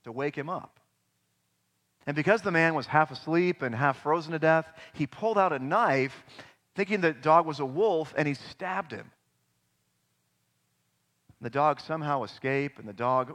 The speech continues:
whimpered back to the lodge, bleeding the whole way. When the dog arrived at the lodge, he died.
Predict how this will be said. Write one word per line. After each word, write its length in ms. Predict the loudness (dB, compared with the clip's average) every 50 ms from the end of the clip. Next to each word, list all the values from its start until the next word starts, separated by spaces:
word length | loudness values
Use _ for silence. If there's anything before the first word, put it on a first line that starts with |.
| -16 -10
whimpered 420 | -6 -4 -4 -4 -4 -6 -6 -6 -2
back 420 | 0 2 2 2 0 -2 -4 -16
to 180 | -12 -8 -8 -8
the 100 | -6 -8
lodge, 640 | -6 -2 0 2 2 2 2 0 -2 -6 -10 -16 -16 -16
bleeding 520 | -16 -12 -6 -4 -2 -2 0 -2 -2 -2 -4
the 60 | -8
whole 280 | -8 -8 -8 -8 -6 -2
way. 380 | 0 0 0 0 0 -4 -8 -12 _ _ _ _ _ _ _ _ _ _ _ _ _ _ _ _ _ _ _ _ _ _ _ _ _
When 100 | -14 -12
the 80 | -8
dog 240 | -2 2 2 2 2
arrived 320 | 0 0 0 2 2 0 -2
at 60 | -6
the 80 | -12
lodge, 380 | -8 -4 -2 -2 -2 -2 -4 -8
he 100 | -18 -14
died. 400 | -8 -8 -6 -6 -6 -10 -12 -14